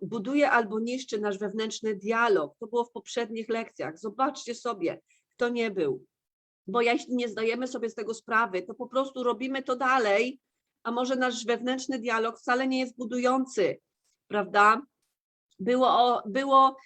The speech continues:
też, e, jeśli chodzi o kosmetyki, to było o, o tym, że, mm, jak bardzo możemy sobie krzywdę robić, kiedy mieszamy różne firmy,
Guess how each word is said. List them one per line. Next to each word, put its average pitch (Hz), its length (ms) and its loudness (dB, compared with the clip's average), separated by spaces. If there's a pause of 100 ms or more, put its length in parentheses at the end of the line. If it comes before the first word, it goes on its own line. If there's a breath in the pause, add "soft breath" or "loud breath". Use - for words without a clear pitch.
(160)
też, 247 440 -2
e, 226 300 -2 (340)
jeśli 254 360 -2
chodzi 262 280 2
o 240 120 0
kosmetyki, 254 760 -2
to 240 300 0 (140)
było 247 260 2
o, 233 300 2 (220)
o 247 260 4
tym, 247 300 2
że, 226 380 -2 (380)
mm, 226 140 -6
jak 247 240 0
bardzo 254 540 2
możemy 226 580 0
sobie 226 240 -2
krzywdę 220 380 -2
robić, 208 340 -2
kiedy 226 280 0
mieszamy 240 480 0
różne 240 340 -4
firmy, 247 600 0